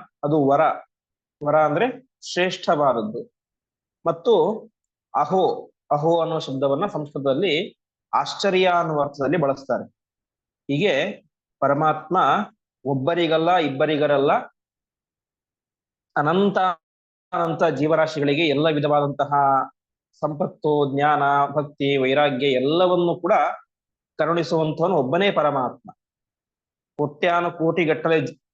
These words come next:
ಜೀವಿಗಳಿಗೆ ಎಲ್ಲವನ್ನು ಕೊಡುವಂಥವನು ಒಬ್ಬನೇ ಪರಮಾತ್ಮ.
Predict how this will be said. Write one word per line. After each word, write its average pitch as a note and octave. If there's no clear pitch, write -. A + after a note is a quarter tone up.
ಜೀವಿಗಳಿಗೆ C#3+
ಎಲ್ಲವನ್ನು E3+
ಕೊಡುವಂಥವನು D3+
ಒಬ್ಬನೇ C3+
ಪರಮಾತ್ಮ. C#3